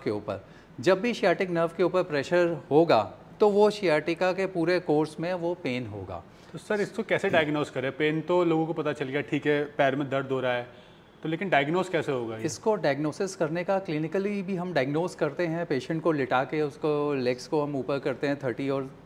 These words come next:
Speaker 1: थर्टी फ़ाइव, सेवेंटी डिग्री तक लेके जाते हैं। But इस सबसे अच्छा डायग्नोज करने का तरीका इसके,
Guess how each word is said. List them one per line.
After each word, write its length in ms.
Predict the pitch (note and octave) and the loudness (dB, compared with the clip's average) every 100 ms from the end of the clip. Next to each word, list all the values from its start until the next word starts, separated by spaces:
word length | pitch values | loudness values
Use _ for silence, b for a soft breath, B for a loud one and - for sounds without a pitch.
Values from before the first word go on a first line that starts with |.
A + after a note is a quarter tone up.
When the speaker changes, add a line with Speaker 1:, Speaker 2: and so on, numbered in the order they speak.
| C#3+ | -4
Speaker 1:
थर्टी 160 | B2+ | -2
फ़ाइव, 240 | C3+ C3+ C3+ | 0 -2 -2
सेवेंटी 380 | - B2 B2+ C#3 | -4 -4 -2 -2
डिग्री 260 | A#2 C#3 | -2 -2
तक 140 | C#3 C3+ | -2 -4
लेके 240 | A#2+ C#3+ | -4 -4
जाते 240 | B2 A#2 C3 | -4 -4 -4
हैं। 160 | D3 F3 B B B | -6 -8 B B B
But 120 | E3 F#3+ - | 4 4 0
इस 160 | D#3+ - | -6 -4
सबसे 240 | D#3 - | -4 -2
अच्छा 240 | G3+ F#3+ F#3+ | -2 0 0
डायग्नोज 400 | C#3 C#3 F3 F3 | 2 0 -2 0
करने 280 | D3+ D3+ | 0 0
का 120 | E3 E3+ | 0 0
तरीका 340 | D3+ B2+ E3+ | 0 0 2
इसके, 420 | D#3+ D3+ D#3 D#3+ | 2 2 2 2